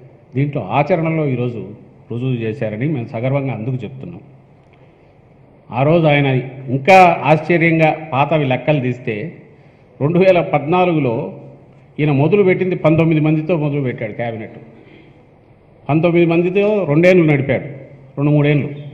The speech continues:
అందులో ఓసీ పదకొండు, బీసీ, ఎస్సీ కలిపి ఎనిమిది. ఇది లెక్క. రాష్ట్రంలో ప్రజలందరూ ఎన్నుకున్నారు, వీలైనంత వరకు, అవకాశం ఉన్నంత వరకు అందరికీ క్యాబినెట్లోకి తీసుకొని,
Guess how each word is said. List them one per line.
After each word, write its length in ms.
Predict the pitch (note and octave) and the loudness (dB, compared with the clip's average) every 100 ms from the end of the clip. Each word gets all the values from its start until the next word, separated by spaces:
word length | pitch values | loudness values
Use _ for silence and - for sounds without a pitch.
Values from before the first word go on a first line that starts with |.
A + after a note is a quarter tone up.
| - - - - - - - - - - - _ _ _ _ - | -20 -20 -20 -20 -20 -20 -20 -20 -20 -20 -20 _ _ _ _ 0
అందులో 260 | E3 F#3+ | 2 4
ఓసీ 580 | F3+ C3 D3+ F3+ - G3 | 2 4 4 4 2 -2
పదకొండు, 640 | - D3 D3 E3 E3 F#3+ - - - - - _ _ _ _ _ - | 0 0 2 0 0 -4 -8 -18 -20 -20 -20 _ _ _ _ _ -4
బీసీ, 440 | B2 F3 - F3 | 0 0 0 0
ఎస్సీ 300 | D3 - D3+ | 0 -2 -4
కలిపి 260 | C3+ B2+ D3 | -2 -4 -4
ఎనిమిది. 500 | A#2 A#2 A2 A2+ B2+ - - - - _ _ | -4 -4 -6 -10 -14 -20 -20 -20 -20 _ _
ఇది 160 | A#2+ C3+ | -2 -2
లెక్క. 240 | A2 - - - - - - - _ _ _ _ _ _ _ _ _ _ - | -2 -6 -14 -16 -20 -20 -20 -20 _ _ _ _ _ _ _ _ _ _ -10
రాష్ట్రంలో 420 | A#2+ - E3+ F3 | -8 -6 -4 -4
ప్రజలందరూ 580 | E3 A#2+ E3+ F3+ E3 D#3 | -6 -4 -2 0 0 0
ఎన్నుకున్నారు, 800 | C#3+ B2+ B2+ B2+ A2 A2+ D#3 D3+ | 0 -2 -4 -8 -6 -6 -6 -4
వీలైనంత 520 | B2+ D#3 D3+ D3 C#3+ | -2 -2 -2 -2 -4
వరకు, 240 | D#3+ F3+ B2 | -4 -2 0
అవకాశం 520 | B2+ D3+ E3 D#3+ D3+ | 0 0 -2 -2 -4
ఉన్నంత 280 | C#3+ C#3 C#3 | -4 -4 -4
వరకు 240 | C#3 C3+ | -4 -4
అందరికీ 480 | A#2 C3+ D3 D#3 C3+ | -6 -6 -6 -6 -6
క్యాబినెట్లోకి 560 | A#2+ B2 C#3 C3+ A#2 | -6 -4 -4 -6 -10
తీసుకొని, 480 | G#2 A#2+ - C#3 F3+ | -10 -12 -10 -12 -12